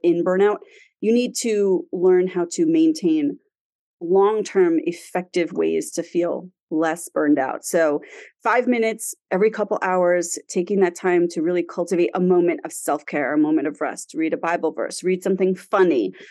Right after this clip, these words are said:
um, change your scenery for a minute, go for a walk, do some jumping jacks, dance to a silly dance, anything that can take you out of your stressful responses and put your headspace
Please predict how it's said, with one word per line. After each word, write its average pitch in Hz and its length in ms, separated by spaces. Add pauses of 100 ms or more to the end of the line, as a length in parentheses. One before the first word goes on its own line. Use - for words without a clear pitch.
(160)
um, 160 380
change 220 260
your 214 80
scenery 208 440
for 165 220
a 156 60
minute, 147 360
go - 100
for 175 160
a 170 60
walk, 165 480
do 185 160
some 214 160
jumping 185 320
jacks, 151 320
dance 190 460 (320)
to 196 80
a 175 60
silly 175 300
dance, 160 360
anything 277 600 (420)
that 202 240
can 214 160
take 190 360
you 202 280
out 180 400
of 180 180
your 156 540 (420)
stressful 214 880
responses 233 760 (340)
and 180 180
put - 240
your 175 260
headspace 170 760